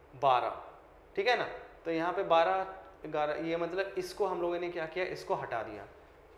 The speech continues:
टी जी, sorry,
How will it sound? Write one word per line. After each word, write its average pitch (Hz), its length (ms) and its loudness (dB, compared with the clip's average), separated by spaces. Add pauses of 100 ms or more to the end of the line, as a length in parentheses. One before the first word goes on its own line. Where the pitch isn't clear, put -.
(120)
टी 262 420 -2 (720)
जी, 220 420 -6 (760)
sorry, 135 200 -4